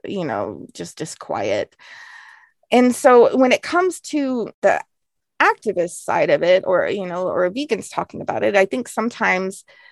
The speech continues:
it's well-intentioned. Like, we're trying to bridge this gap and meet the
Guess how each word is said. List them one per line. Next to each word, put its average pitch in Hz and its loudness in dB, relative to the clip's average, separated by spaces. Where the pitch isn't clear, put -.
it's - 2
well-intentioned. 240 4
Like, 226 2
we're 208 8
trying 285 2
to 269 0
bridge 202 2
this 190 -6
gap 180 2
and 175 -2
meet 175 -6
the 202 -4